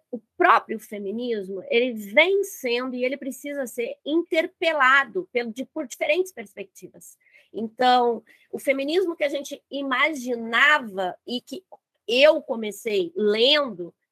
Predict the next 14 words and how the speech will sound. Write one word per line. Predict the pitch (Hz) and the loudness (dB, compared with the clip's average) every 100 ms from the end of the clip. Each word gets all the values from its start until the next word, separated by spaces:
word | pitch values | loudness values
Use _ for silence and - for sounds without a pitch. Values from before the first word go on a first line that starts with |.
| _ | _
era | 233 311 | 2 2
um | 370 | 0
feminismo | 277 247 240 240 269 311 339 392 | -4 -8 -8 -8 -6 -6 -4 -6
vindo | 233 208 285 302 381 359 240 226 - _ _ _ _ | -8 -8 -6 0 0 0 -4 -6 -8 _ _ _ _
muito | 233 359 415 | -2 0 -2
especialmente | - 311 330 277 262 226 220 202 | -2 -2 -2 -4 -4 -6 -8 -2
da | 226 | 0
teoria | 294 392 277 247 254 233 202 - | 0 0 0 0 -4 -4 -4 -6
estadunidense, | 214 226 208 208 190 185 190 254 285 370 - | -10 -10 -8 -10 -4 0 0 -2 -6 -8 -2
da | 247 | 0
teoria | 247 277 247 226 226 269 | 0 0 -2 -4 -4 -6
feminista | 262 254 233 208 269 294 | -6 -10 -8 -6 -6 -8
estadunidense | - - 262 240 202 214 254 - | -14 -12 -10 -8 -8 -8 -8 -10
branca. | 370 226 247 294 262 - | -10 -6 -4 -4 -6 -16